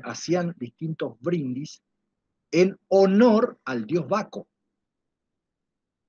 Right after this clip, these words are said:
Inclusive había sociedades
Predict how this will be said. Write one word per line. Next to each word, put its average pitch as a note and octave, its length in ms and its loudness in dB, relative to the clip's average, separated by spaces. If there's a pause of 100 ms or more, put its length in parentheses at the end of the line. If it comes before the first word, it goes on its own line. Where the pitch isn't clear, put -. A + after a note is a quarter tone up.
(1900)
Inclusive F3 680 -2
había D#3+ 480 0
sociedades D3+ 1000 -4